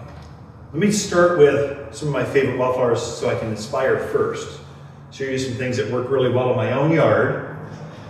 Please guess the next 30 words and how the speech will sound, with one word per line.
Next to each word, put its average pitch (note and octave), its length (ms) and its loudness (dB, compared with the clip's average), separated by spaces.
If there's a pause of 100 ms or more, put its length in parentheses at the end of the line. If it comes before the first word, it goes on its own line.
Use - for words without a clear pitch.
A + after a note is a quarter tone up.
(160)
This G3 180 6
is - 140 2
one F3 180 4
that D3+ 140 4
I - 260 0
put F3 120 6
out D#3 180 4
by D3 80 6
the C3 100 4
mailbox. - 680 4 (840)
This - 160 -6
is - 160 -2
called - 300 4
Gaura, - 540 2
G D3 120 -6
A D3 340 0
U D3 340 6
R B2+ 200 2
A. - 520 0 (540)
It C3+ 100 -6
gets E3+ 200 2
up - 120 2
about B3 380 4
knee E3 140 4
high C#3 280 2
or A2 160 2
so, - 560 -2 (480)
but - 180 0
the, C#3+ 240 0
the - 120 2